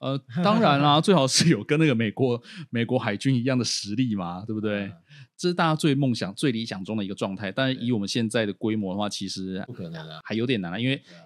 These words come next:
Speaker 1: 养航空母舰很贵。
Speaker 2: 而且航空母舰对我们来讲是不是没什么必要？
Speaker 1: 其实航空母舰有的话也是有一个好处啊，就是说如果说，呃，我们今天有要做一些敦睦啊，或者说我们有需要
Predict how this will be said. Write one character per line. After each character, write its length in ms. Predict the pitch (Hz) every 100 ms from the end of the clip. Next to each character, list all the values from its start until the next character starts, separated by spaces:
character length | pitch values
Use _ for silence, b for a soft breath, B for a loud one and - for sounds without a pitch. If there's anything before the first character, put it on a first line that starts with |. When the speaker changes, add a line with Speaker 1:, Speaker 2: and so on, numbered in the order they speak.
| -
Speaker 1:
养 140 | 98
航 80 | 107
空 120 | 123
母 120 | 120
舰 180 | 90 110
很 140 | 95 76
贵。 340 | 110 95 - _ _
Speaker 2:
而 100 | 147
且 320 | 180 165 143 131
航 140 | 139 165
空 120 | 202
母 80 | 131
舰 140 | 147
对 80 | 160
我 80 | 110
们 80 |
来 100 | 98
讲 160 | 110 92
是 80 | 98
不 40 | 113
是 40 |
没 100 | 92
什 100 | 98
么 80 | 82
必 160 | 98 87
要？ 260 | 95 69 B B B _
Speaker 1:
其 120 | -
实 80 | 254
航 220 | - 202
空 180 | 233 269
母 140 | 208 117
舰 260 | 202 175
有 200 | 139 95
的 100 | 95
话 180 | 131 123
也 200 | 101 90
是 180 | - 120
有 160 | 98
一 20 | 95
个 80 |
好 160 | 90 - -
处 300 | - 107 98
啊， 100 | -
就 100 | 147
是 80 | 147
说 180 | 147 135
如 140 | 131
果 140 | 151 110
说， 320 | 131 127 127 b b b _
呃， 160 | 113 107
我 140 | 107
们 100 | 107
今 220 | 104 127
天 200 | 131 127 120
有 200 | 90 95
要 220 | 117 107
做 260 | - 120
一 40 | 110
些 300 | 113 104 - _ _ _ _ -
敦 100 | 131
睦 300 | 127 135 113
啊， 60 | 110
或 120 | 117
者 80 | 107
说 140 | 113
我 20 |
们 140 | 104 98
有 160 | 92
需 140 | - 113
要 240 | 113 -